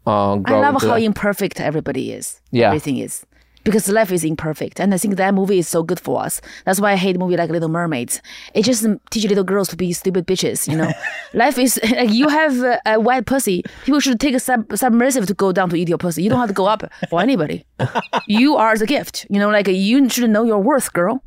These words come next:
Speaker 1: I don't, I haven't <laughs> seen that review of The Little Mermaid, but I think we
Speaker 2: Right?
Speaker 1: should, you should have it. Yeah.
Speaker 2: I, it's, she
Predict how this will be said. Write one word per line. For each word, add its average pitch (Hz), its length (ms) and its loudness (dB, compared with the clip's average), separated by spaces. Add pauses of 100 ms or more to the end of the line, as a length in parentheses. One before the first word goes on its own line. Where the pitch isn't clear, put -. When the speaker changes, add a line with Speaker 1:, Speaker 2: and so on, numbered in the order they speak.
(180)
Speaker 1:
I 127 200 2
don't, 262 300 4
I 143 140 2
haven't 185 280 4
<laughs> 151 140 2
seen 156 200 4
that 139 180 6
review 123 580 4
of 143 220 4
The 127 80 0
Little 131 220 4
Mermaid, 123 340 2
but 120 140 6
I 139 100 6
think 160 460 2
we 131 120 2
Speaker 2:
Right? 180 120 4
Speaker 1:
should, 143 200 4
you 135 180 2
should 131 160 0
have 151 240 4
it. 113 140 4
Yeah. 127 360 6
Speaker 2:
I, 285 200 0
it's, 359 340 0
she 381 240 4